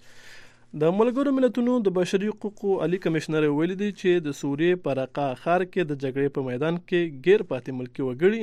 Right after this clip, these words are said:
د جګړې نه منونکي بیه ګالي او د هغه په وینا په جګړه کې ښکېلو ډلو خ-، ښایي نړیوال قوانین هم تر خپلو لاندې کړي وي. په همدې اونۍ کې د جنوبي اسیا په مختلفو برخو کې د سختو موسمي اورښتونو او سیلابونو له امله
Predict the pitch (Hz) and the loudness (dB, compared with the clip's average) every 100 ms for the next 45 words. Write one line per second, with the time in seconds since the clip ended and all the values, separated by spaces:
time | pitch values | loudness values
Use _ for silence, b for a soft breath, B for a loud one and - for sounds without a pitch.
0 | 214 B B - 147 151 143 165 170 160 | -8 B B -10 0 0 2 0 0 -2
1 | - - 185 190 151 139 - 143 127 127 | -6 -4 0 0 0 -2 -2 -4 0 -2
2 | 104 120 117 123 220 233 B B 160 156 | -4 -10 -6 -4 -4 -6 B B 2 2
3 | 151 143 151 151 180 151 131 151 175 175 | 2 0 0 0 -2 -2 0 -2 -4 -2
4 | 143 127 127 147 - 175 160 - - 175 | -2 -2 -4 -6 -2 -4 -4 -10 -4 0
5 | 175 165 151 135 123 160 151 143 - - | 0 0 0 0 0 0 0 -2 -6 -20
6 | - _ - - 147 175 208 B B - | -20 _ -16 -2 2 2 0 B B 0
7 | 151 151 151 156 147 - 135 147 139 180 | 2 4 6 4 0 -4 -4 -4 -4 -6
8 | 202 202 147 - 139 131 135 156 175 - | -6 -6 -10 -8 -8 -6 -6 -6 -8 -6
9 | 131 104 104 104 - - - b b b | -8 -8 -16 -20 -20 -20 -20 b b b
10 | b b b b - 135 135 143 170 185 | b b b b -10 -6 -4 2 6 6
11 | 190 208 208 208 185 185 190 196 196 185 | 6 2 4 2 4 2 2 4 4 2
12 | 202 190 196 185 202 214 208 196 190 196 | 0 0 -2 0 0 0 2 0 0 0
13 | 196 170 - 202 - - 190 165 160 165 | 2 0 0 -4 -2 -2 0 0 0 0
14 | 180 190 156 151 - 190 196 180 160 143 | 0 0 -2 -4 -4 -2 0 0 0 0
15 | 165 151 139 156 180 | 0 -2 0 0 0